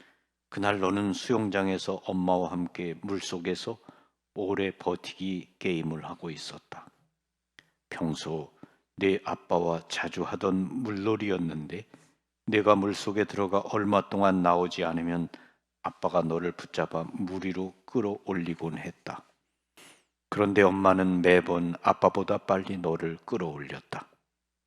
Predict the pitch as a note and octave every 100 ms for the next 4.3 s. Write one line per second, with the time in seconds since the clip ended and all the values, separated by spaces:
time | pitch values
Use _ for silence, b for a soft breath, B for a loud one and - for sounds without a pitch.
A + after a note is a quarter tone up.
0 | - D3 C#3 C#3 C3+ D#2 D2+ D2+ - -
1 | - B B B B _ - F#2 F2+ F2+
2 | F2 F2+ F#2 E2+ F2+ - - F#2 F2+ E2+
3 | F#2+ - E2 F2 E2 D#2+ D#2+ D2 D2 C#2+
4 | C#2 - -